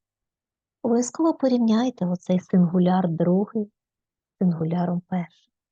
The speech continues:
Прорефлексуйте, про що вам ці внутрішні зміни, що вам дала сьогоднішня робота. Адже все, що ви сьогодні заклали собі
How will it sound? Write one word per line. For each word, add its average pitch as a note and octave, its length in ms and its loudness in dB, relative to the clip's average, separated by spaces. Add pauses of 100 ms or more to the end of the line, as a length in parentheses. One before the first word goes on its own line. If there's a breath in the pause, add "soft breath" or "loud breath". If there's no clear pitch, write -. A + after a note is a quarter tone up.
(280)
Прорефлексуйте, G3+ 840 -10 (440)
про G3+ 120 -20
що G3 360 -6
вам F3 400 -8
ці - 120 -10
внутрішні E3+ 680 -12
зміни, E3 340 -18 (240)
що C4 480 -6
вам A#3 300 0
дала F#3 500 0 (180)
сьогоднішня - 680 -14 (440)
робота. D#3+ 560 -10 (960)
Адже F#3 260 -12
все, A3 300 -4
що - 200 -6
ви D4 240 -4
сьогодні F3+ 580 -6 (220)
заклали E3+ 760 -12 (300)
собі F3 480 -2